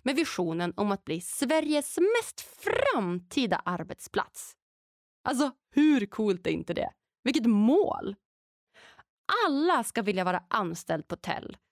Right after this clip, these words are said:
och alla ska vilja vara kunder hos dem. Och ja, vad innebär nu det då? Jo, alla beslut som Tell tar, de tas med syftet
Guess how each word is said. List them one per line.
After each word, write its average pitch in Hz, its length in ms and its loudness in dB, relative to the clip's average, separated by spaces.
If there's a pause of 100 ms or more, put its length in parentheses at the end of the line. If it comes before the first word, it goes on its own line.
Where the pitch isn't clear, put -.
(180)
och - 200 -2 (280)
alla 277 520 0
ska - 200 -4
vilja 185 260 -2
vara 175 180 -2 (300)
kunder 285 440 2
hos 208 200 -6
dem. - 220 -8 (840)
Och 254 280 2
ja, 254 280 0
vad 233 180 0
innebär 220 460 2
nu 160 180 -4
det 175 240 0
då? - 140 -10 (800)
Jo, 247 280 0
alla 427 280 2
beslut 240 340 2
som 180 160 -2
Tell 175 300 -2
tar, - 400 -4 (280)
de 392 180 2
tas 254 560 -2 (180)
med 214 440 2
syftet - 640 -4